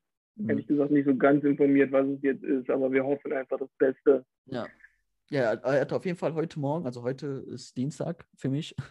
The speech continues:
Speaker 1: <laughs> für uns. Und da,
Speaker 2: <laughs>
Speaker 1: äh,
Speaker 2: Für mich
Speaker 1: hat,
Speaker 2: auch.
Speaker 1: ja, für, ach so, für dich auch. Ja, das macht total, das ist
Speaker 2: <laughs>
Speaker 1: gut. Da haben wir nicht viel falsch gemacht. Aber nee, auf jeden Fall hat er da individuell trainiert am Morgen. So hieß es heute in der Meldung, die ich irgendwo bei, bei
Speaker 2: Ja.
Speaker 1: Borussia punkt de gelesen hab. Ähm,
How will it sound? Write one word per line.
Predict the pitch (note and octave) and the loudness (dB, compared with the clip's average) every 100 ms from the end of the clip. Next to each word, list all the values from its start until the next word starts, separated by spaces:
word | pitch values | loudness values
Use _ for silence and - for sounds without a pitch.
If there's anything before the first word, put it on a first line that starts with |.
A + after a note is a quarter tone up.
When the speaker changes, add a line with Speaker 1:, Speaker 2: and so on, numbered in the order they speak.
| _ _ - | _ _ -20
Speaker 1:
<laughs> | D#3+ E3 - | -18 -18 -18
für | - | -4
uns. | A#2 C#3 C3+ - | -2 -2 -2 4
Und | A3 A3+ - | 6 6 8
da, | B2+ C3 - | 8 8 8
Speaker 2:
<laughs> | - | 6
Speaker 1:
äh, | A#2+ A#2+ A#2+ | 4 4 6
Speaker 2:
Für | D3 | 6
mich | D3 | 6
Speaker 1:
hat, | B2+ | 6
Speaker 2:
auch. | C#3+ - - - | 6 4 -2 4
Speaker 1:
ja, | A#2+ - | 2 4
für, | C3+ | 2
ach | D#3+ D3 | 6 4
so, | D#3+ | 4
für | D3 | 2
dich | D3 D3 | 4 2
auch. | G#2+ | 2
Ja, | F#2 A#2 | 0 -2
das | A2 - | -2 -6
macht | A2+ - | -10 -8
total, | A2 - - D3 G#3 | -8 -4 -2 4 4
das | A2 | 4
ist | A#2+ | 2
Speaker 2:
<laughs> | |
Speaker 1:
gut. | B2+ - - - - - - | 0 -2 -8 -18 -20 -12 -4
Da | |
haben | A2+ | 0
wir | B2 | 0
nicht | A#2+ | 0
viel | - | -2
falsch | C3 C3 - | 2 0 0
gemacht. | A2+ | -2
Aber | A2+ | 0
nee, | C3 B2+ | 2 0
auf | G#2 | 0
jeden | C#3+ | -2
Fall | C#3+ | 0
hat | C#3 | 2
er | C#3+ | 4
da | B2+ | 4
individuell | G#2+ C#3 C3 B2 A#2+ C3 | 4 4 4 4 2 0
trainiert | - C3 G#2 | 2 2 2
am | G#2+ | -2
Morgen. | G#2+ G#2+ G#2 C#3 | -2 -4 -6 -4
So | G#2+ | -4
hieß | A2+ A2+ | -2 -4
es | - | -2
heute | G2+ - | -2 -2
in | G#2 | -2
der | |
Meldung, | G#2+ G#2 A2 D3+ | 0 0 -2 -4
die | C#3+ | -10
ich | G3 | -12
irgendwo | - G#2+ G#2 | -8 -6 -4
bei, | G2 - - | -6 -10 -6
bei | G#2 | -6
Speaker 2:
Ja. | |
Speaker 1:
Borussia | G2 A2 - G2 | -2 -4 -4 -6
punkt | |
de | G2+ G#2 | -2 -4
gelesen | G2 A2+ G#2+ G#2+ | -2 -4 -2 -4
hab. | B2+ _ _ _ _ _ _ - | -6 _ _ _ _ _ _ -4
Ähm, | A#2 B2 A#2+ A#2+ | 2 4 2 -2